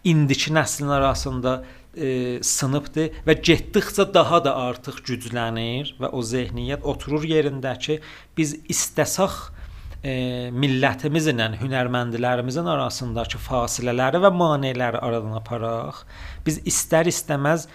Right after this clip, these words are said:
millətin öz dilində bu nümayişi səhnəyə çıxartmalıyıq. Bu, e, bir dənə kamilən elmi bir sözdür. Müxatəbşinası adında bir pədidə, bir məbhəs bunu, e, bu sözü danışır və nə fəqət teatra görə, bəlkə bütün hünərlərə görə bu sadiqdir.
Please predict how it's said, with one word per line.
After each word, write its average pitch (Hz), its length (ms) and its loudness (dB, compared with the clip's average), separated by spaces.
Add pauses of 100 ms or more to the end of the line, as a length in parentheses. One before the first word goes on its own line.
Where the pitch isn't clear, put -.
(160)
millətin 143 580 2
öz 170 240 6
dilində 123 500 2
bu 110 80 -4
nümayişi 107 480 -2
səhnəyə 104 420 -6
çıxartmalıyıq. 101 760 -10 (400)
Bu, 143 260 2 (380)
e, 135 180 -2
bir 127 140 -8
dənə 139 200 0
kamilən 139 440 -2
elmi 139 400 2
bir 156 160 2
sözdür. 127 640 -2 (280)
Müxatəbşinası 143 1160 4
adında 160 480 6
bir 139 180 2
pədidə, 135 580 -2
bir 127 120 0
məbhəs 131 600 -2
bunu, 127 280 0 (380)
e, 127 440 -2
bu 123 80 -4
sözü 123 360 2
danışır 113 680 0 (380)
və 123 180 4 (460)
nə 151 180 4
fəqət 165 380 2
teatra 151 420 0
görə, 135 320 0
bəlkə 143 320 0
bütün 160 240 2
hünərlərə 110 480 2
görə 104 260 -2
bu - 60 -10
sadiqdir. 104 680 -8